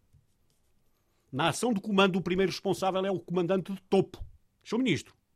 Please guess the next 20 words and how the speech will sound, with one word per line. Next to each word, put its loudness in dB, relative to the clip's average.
presta 2
atenção. 2
O -2
tenente-coronel 8
nada 8
fez 6
de -8
reprovável. -6
Logo, -2
o -4
general-chefe -2
assumiu 6
ao -2
seu -4
nível. -4
Percebendo 2
que -6
o 0
seu 2
tenente-coronel 2